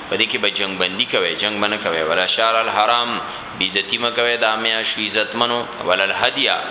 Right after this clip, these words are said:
او مه بی عزتی کوي د هدیې. ولا القلائد، او نه د هغه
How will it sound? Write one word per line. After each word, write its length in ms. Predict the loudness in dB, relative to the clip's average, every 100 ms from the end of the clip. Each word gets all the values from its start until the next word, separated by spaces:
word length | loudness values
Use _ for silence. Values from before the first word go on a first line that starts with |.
| -10 -8 0
او 100 | 2
مه 140 | 2
بی 160 | 0 0
عزتی 300 | 0 -2 -2
کوي 320 | 0 2 2
د 60 | 2
هدیې. 600 | 2 0 0 0 -2 -4 -10 -12 -2
ولا 200 | 0 2
القلائد، 640 | 0 2 2 4 4 2 0 -4 0
او 200 | 2 2
نه 120 | 2
د 60 | 4
هغه 400 | 4 4 2